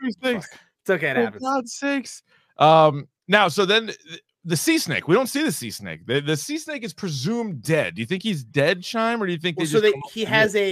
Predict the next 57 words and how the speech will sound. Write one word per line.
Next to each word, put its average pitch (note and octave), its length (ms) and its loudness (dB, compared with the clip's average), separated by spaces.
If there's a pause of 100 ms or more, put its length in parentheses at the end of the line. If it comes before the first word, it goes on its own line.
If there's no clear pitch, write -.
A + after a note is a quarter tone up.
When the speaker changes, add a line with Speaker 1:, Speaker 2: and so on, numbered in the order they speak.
(140)
Speaker 2:
a, - 40 -6
I F#3 40 -4
think G3+ 160 -4
they G3+ 120 0
said G3+ 340 -2
he F3 100 -6
has C#3+ 160 -6
blood D3 480 -6
fever. G3+ 480 -6 (180)
So G3 160 -6
he's F#3+ 160 -8
not A#3 320 -4
technically B3 680 -6
dead F3+ 360 -2
yet, E3+ 480 -4
but F3+ 160 -8
he E3 260 -8
is D3 340 -6 (300)
Speaker 1:
On F3+ 180 0
his F3+ 80 -4
Speaker 2:
on E3+ 40 -6
the E3 80 -4
Speaker 1:
way D#3+ 80 -8
out. - 60 -14
Speaker 2:
brink F3+ 240 -4
of F3 160 -2
death, G#3 420 0 (220)
Speaker 1:
Got - 80 -2
Speaker 2:
and F#3 80 -2
Speaker 1:
it. - 20 -2
Speaker 2:
he's F3+ 100 -4
on F3+ 120 -4
a E3+ 40 -2
ship G3+ 440 -4
on E3+ 160 -6
his D#3 180 -10
way D3+ 140 -4
back D#3 480 -2
to F3+ 160 -10
Driftmark. E3+ 600 -6 (340)
Speaker 1:
Okay. C#3+ 100 4
Speaker 2:
Uh, D#3 100 8
so F#3 140 -2
they're F#3+ 160 4
not F#3+ 220 0
sure G3+ 120 0
that F3 120 -4
he'll E3+ 160 -4
even E3 200 -8
be E3 120 -8
alive D3+ 320 -2
by C#3+ 100 -2
the B2+ 80 -8
time A#2 180 -12
he G#2+ 60 -10
gets G#2 160 -14
back. - 380 -14